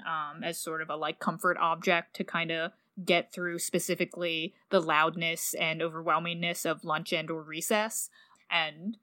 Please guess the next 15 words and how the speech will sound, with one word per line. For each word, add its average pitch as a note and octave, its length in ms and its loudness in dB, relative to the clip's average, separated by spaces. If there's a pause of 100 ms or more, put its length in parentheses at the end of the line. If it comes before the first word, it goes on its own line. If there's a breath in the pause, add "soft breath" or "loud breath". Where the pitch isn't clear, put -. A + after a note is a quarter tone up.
(120)
you A#3 80 6
know, E3+ 240 0
so F3+ 400 0 (100)
those, G3+ 420 -2
those G#3 300 0
are F3+ 320 2
some G3+ 180 0
of F3 80 -4
his F3+ 160 -6
fascinations. E3 960 -4
Um, D#3+ 340 0
at F3+ 160 -2 (140)
one E3+ 280 -6
point, E3 520 -6
he F3 460 -4